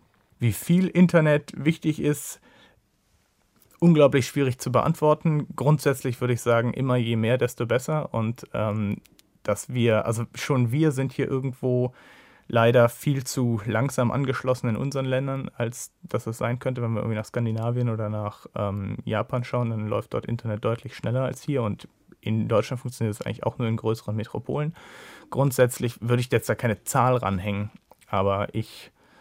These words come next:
persönlich hätte gerne irgendwie Fiberglas bis in die Wohnung.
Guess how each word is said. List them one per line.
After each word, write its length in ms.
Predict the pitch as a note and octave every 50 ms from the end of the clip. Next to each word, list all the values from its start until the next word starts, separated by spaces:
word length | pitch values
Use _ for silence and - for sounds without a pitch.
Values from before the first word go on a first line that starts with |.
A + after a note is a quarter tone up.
| _ _ _
persönlich 540 | - G#2+ G2 G#2 A2+ B2+ B2+ B2 A#2+ - -
hätte 200 | B2 A2+ A2 G#2+
gerne 340 | - G#2+ G#2 G2+ G#2+ A2 -
irgendwie 640 | - G#2+ G#2 G#2 G2+ - - - G#2+ G#2 G2+ G2 F#2 - _ _ _ - - - - - _ _
Fiberglas 600 | _ - - B2 A#2 A2+ G2+ G2 G2+ G2+ G#2 G#2 -
bis 160 | - G2+ -
in 100 | G#2+ G#2
die 120 | G2 F#2
Wohnung. 440 | G2 G#2 A2 G#2 F#2 F2+ F2+ F#2 G2+